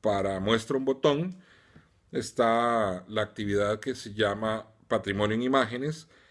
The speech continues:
la cual en colaboración con el Ministerio de Cultura y Juventud realizamos en dos mil doce y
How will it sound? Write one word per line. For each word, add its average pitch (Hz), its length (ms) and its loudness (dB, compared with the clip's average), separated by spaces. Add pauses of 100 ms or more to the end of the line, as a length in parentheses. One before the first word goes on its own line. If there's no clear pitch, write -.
(180)
la 113 160 0
cual 120 320 4
en 135 380 0
colaboración 127 920 2
con 143 180 -2
el 110 120 -4
Ministerio 110 760 -2
de 107 120 -2
Cultura 113 440 0
y 120 40 -2
Juventud 135 680 0
realizamos 107 800 -2
en 92 400 -6 (160)
dos 87 200 -6
mil 104 220 -4
doce 131 420 2 (760)
y 139 640 0